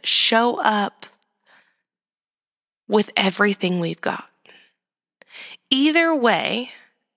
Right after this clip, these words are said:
no matter what way we face our day, it's still brave.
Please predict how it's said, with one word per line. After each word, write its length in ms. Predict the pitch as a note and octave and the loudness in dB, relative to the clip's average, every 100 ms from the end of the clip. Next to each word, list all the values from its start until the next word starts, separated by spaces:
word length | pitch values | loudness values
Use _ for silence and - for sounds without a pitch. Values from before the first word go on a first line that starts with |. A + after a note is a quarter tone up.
| _ _ | _ _
no 120 | A3 | 0
matter 400 | A#3 C4 C#4 C4 B3 - | 2 4 2 0 -4 -10
what 360 | A#3 C#4+ E4+ | 0 2 2
way 140 | C4+ B3 | 2 2
we 160 | G#3+ | 0
face 360 | G3 A#3+ A#3+ - | 0 0 0 0
our 120 | F#3 | -2
day, 680 | - A3 G3+ F3 E3+ E3+ - _ _ _ _ _ _ _ _ _ _ _ _ _ | 0 0 2 0 -4 -6 -10 _ _ _ _ _ _ _ _ _ _ _ _ _
it's 180 | B3 - | -2 0
still 440 | - - C#4+ E4 - | 0 0 2 2 0
brave. 880 | - G3 F#3+ B3+ A3 - - - - | -4 -2 0 0 0 -4 -10 -14 -20